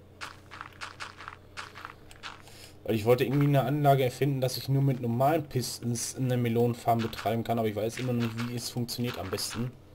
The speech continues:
Ich hab schon ein paar Ideen, hab ich schon, aber sie müssen halt funktionieren. Das ist immer halt die Sache. Das ist nicht tun. So, Melonen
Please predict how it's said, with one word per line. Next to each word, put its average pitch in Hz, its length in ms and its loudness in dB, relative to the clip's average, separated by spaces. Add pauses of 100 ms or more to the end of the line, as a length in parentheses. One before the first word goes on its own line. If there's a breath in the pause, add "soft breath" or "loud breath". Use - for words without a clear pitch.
(540)
Ich - 80 -12
hab - 120 -10
schon 120 140 -2
ein - 300 -10
paar 131 200 4
Ideen, 120 280 0
hab 123 140 0
ich 139 100 -4
schon, 131 200 2
aber 113 320 2 (480 loud breath)
sie - 120 -8
müssen 117 300 -2
halt 110 220 -2 (180)
funktionieren. 113 840 -4
Das 101 100 -8
ist - 60 -10
immer 104 120 -4
halt 101 120 -6
die 101 80 -6
Sache. 90 360 -6 (1200)
Das - 200 -6
ist - 160 -6
nicht 120 280 -2
tun. 80 200 -8 (1300)
So, 95 280 -4
Melonen 95 480 -4